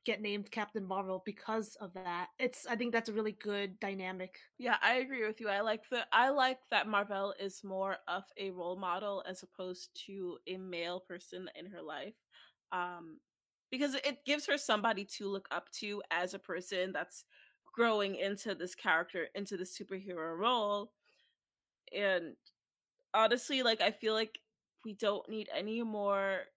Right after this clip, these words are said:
Speaker 2: of our heroines to have love interests. Like, they can exist and be amazing and badass all at the same time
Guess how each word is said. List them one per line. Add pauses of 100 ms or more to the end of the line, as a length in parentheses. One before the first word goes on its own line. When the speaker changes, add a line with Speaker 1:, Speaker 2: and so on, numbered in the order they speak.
(720)
Speaker 2:
of
our
heroines
to
have
love
interests.
Like,
they
can
exist
and
be
amazing
and
badass (240)
all
at
the
same
time